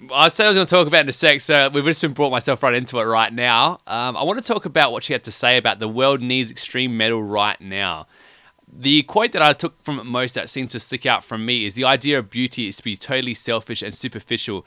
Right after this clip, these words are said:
and only value your look." Does that sound a little bit odd coming from the band Arch Enemy, who got a singer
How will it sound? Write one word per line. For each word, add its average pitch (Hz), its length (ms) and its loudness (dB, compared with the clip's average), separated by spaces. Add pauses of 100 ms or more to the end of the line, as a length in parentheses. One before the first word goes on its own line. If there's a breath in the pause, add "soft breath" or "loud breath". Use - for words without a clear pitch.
(260 loud breath)
and 107 160 -4
only 113 240 -6
value 104 280 -2
your 92 160 -10
look." 110 300 -8 (920 soft breath)
Does 240 220 0
that 208 180 2
sound 185 400 4
a 135 80 -2
little 170 280 4
bit 170 220 0
odd 143 300 0
coming 147 260 -4
from 127 500 -4 (440 soft breath)
the 120 80 -2
band 123 560 2 (440)
Arch 135 300 2
Enemy, 123 360 -4
who 127 120 -4
got 151 240 0
a 156 80 0
singer 131 400 -2